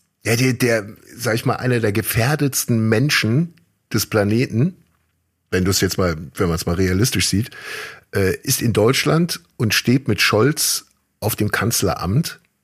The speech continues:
und blickt quasi so über Berlin hinweg, äh, auf die Seite, wo bisher die Mauer, wo, wo, wo, äh, bis in die neunziger die Mauer stand.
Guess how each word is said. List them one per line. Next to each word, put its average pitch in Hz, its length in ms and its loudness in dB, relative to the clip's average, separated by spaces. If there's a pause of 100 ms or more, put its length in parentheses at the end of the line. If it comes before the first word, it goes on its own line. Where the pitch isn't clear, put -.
(220)
und 104 180 -2
blickt - 560 -2
quasi 113 440 0
so 107 480 2 (200)
über 113 240 4
Berlin 110 400 4
hinweg, 113 680 0 (120)
äh, 113 220 -6
auf 107 180 -6
die 107 120 0
Seite, 95 380 0
wo 104 80 2
bisher 98 300 0
die 92 80 -2
Mauer, 92 400 0
wo, 92 180 0
wo, 95 260 2
wo, 90 280 0
äh, 87 220 -2
bis 98 200 0
in 98 160 0
die 92 80 0
neunziger 92 380 0
die 92 100 -2
Mauer 87 300 0
stand. - 320 -8